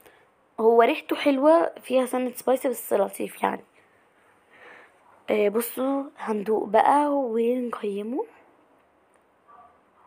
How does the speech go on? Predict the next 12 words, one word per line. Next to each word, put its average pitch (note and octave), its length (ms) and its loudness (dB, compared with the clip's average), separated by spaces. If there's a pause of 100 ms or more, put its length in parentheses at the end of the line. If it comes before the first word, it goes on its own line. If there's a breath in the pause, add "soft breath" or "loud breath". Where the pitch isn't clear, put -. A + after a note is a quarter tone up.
(320)
هو A#3 300 2
طعمه D#4+ 800 4
حلو، D4 480 0 (800 loud breath)
آه، G#3 240 0
فيه C#4+ 360 -2
سنة D4 440 0
spicy A3+ 500 2
كده A#3 200 -2
حلوة، B3 500 2 (500 loud breath)
اللي G#3+ 420 2
هي E4+ 200 6
ال-، G#3+ 360 -2